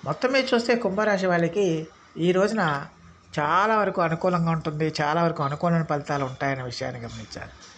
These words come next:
మరి ఈ రాశికి చెందిన జాతకులు మరిన్ని మంచి ఫలితాల కోసం, మరిన్ని సత్ఫలితాల కోసం ఈ రోజున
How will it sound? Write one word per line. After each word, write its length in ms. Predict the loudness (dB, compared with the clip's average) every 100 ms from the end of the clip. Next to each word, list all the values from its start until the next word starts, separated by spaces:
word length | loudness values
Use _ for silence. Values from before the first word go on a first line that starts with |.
| -20 -20 -20 -20 -12 -2
మరి 140 | 0
ఈ 40 | 2
రాశికి 400 | 2 0 -2 0
చెందిన 160 | 0
జాతకులు 400 | 2 0 0 0
మరిన్ని 340 | 0 2 0 0
మంచి 240 | 0 -2
ఫలితాల 340 | -2 0 0 0
కోసం, 280 | 0 0
మరిన్ని 280 | -2 -2 -2
సత్ఫలితాల 600 | -2 -4 -4 -6 -2 -4
కోసం 340 | -4 -6 -8 -12 -14 -20 -20 -20 -4
ఈ 140 | 2 4
రోజున 420 | 4 4 2